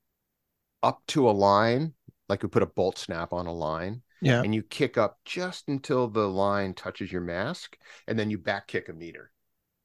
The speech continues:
Speaker 1: And
Speaker 2: Ooh,
Speaker 1: then you
Speaker 2: that's
Speaker 1: front
Speaker 2: tricky.
Speaker 1: kick a meter, and you back kick a meter.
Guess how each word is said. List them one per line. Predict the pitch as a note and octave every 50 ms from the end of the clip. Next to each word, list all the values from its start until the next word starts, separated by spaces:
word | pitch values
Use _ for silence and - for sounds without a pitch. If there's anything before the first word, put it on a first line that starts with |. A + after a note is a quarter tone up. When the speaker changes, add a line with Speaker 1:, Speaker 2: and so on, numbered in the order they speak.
| _ _ _ _ _ -
Speaker 1:
And | - C#3
Speaker 2:
Ooh, | E3
Speaker 1:
then | F3 C#3
you | B2
Speaker 2:
that's | C#3+ F3+ -
Speaker 1:
front | - -
Speaker 2:
tricky. | G#3 G#3+ G#3+ D3 C#3
Speaker 1:
kick | - D#3+
a | C#3+
meter, | C#3+ C#3+ D3 D3+ D3 D#3 D3+ D#3+ D#3 B2 - _ _ _ _ _ _ _ _ -
and | A2 A#2 A#2
you | A2+ G#2+
back | - A2 G#2+ G#2+ -
kick | - - G2+ - -
a | E2
meter. | E2 E2 D#2+ D2 C#2+ C#2 A#1 _